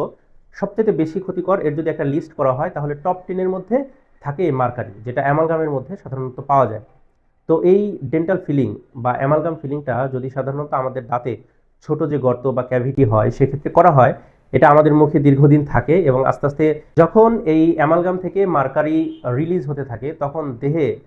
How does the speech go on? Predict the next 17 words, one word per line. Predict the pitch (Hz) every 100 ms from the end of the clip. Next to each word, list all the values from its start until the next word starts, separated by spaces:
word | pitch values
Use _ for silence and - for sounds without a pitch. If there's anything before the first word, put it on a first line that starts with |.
| - _ -
এর | 113 117
মধ্যে | 147 147 180
এটা | 151 147
গিয়ে | 123 143 123 110 _ _ -
লিভার | 160 170 160
ড্যামেজ, | 147 135 131 131 -
দেখা | - 131 135
যায় | 135
কিডনি | 131 175 170 170
ড্যামেজ, | 143 127 123 123 - _ _ -
দৃষ্টিশক্তি | 127 156 180 180 - 160
কমে | 156 151
যাওয়া, | 135 120 120
এছাড়াও | - 180 165 104 - _ -
নার্ভাস | 165 196 202
সিস্টেমের | 202 - 196 180
উপরে | 180 185